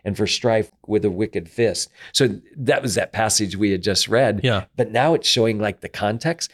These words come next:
Speaker 1: The
Speaker 2: Yeah.
Speaker 1: context was they're, they're making everything look like they're really good. And God says, "But it's not. Look to the inside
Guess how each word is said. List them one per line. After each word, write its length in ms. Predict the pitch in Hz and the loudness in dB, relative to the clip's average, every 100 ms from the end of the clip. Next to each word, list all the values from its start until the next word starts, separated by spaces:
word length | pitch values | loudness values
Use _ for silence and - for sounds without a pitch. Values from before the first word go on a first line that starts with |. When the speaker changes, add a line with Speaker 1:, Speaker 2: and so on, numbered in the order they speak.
| - _ | -14 _
Speaker 1:
The 80 | 117 | -2
Speaker 2:
Yeah. 100 | 110 | 2
Speaker 1:
context 380 | 110 101 135 - | 2 2 -2 0
was 220 | 107 104 _ - | 0 0 _ -2
they're, 200 | 131 117 - - | 0 0 -4 -6
they're 100 | 127 | -2
making 360 | 151 196 185 | -2 -2 -2
everything 480 | 135 143 135 120 107 | -2 -2 -4 -4 -2
look 240 | 120 127 | -2 -2
like 180 | 104 98 | -4 -4
they're 120 | 107 | -2
really 240 | 101 110 98 | -2 -2 -2
good. 240 | 120 156 | 0 0
And 100 | 101 | 0
God 160 | 95 95 | -8 -6
says, 240 | 104 92 - _ _ _ _ _ - | -4 -4 -8 _ _ _ _ _ -2
"But 100 | 165 | -2
it's 200 | 156 185 | -2 0
not. 320 | 226 - - | 0 0 0
Look 200 | 277 - | 0 0
to 100 | 202 | 0
the 160 | 160 | 2
inside 640 | 139 127 - 220 214 147 | 2 0 -2 0 0 -2